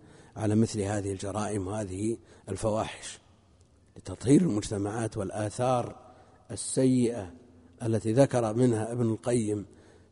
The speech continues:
في مدارج السالكين. ذكر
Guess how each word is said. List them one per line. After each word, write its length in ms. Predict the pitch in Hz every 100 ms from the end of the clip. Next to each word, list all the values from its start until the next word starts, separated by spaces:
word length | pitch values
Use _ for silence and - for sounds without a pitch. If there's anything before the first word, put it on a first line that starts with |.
| -
في 480 | 113 104 98 95 - - - - - _ _ _ _ _ _ _ _ -
مدارج 300 | 120 117 110
السالكين. 600 | 85 - 95 90 - 92
ذكر 400 | 98 - 127 135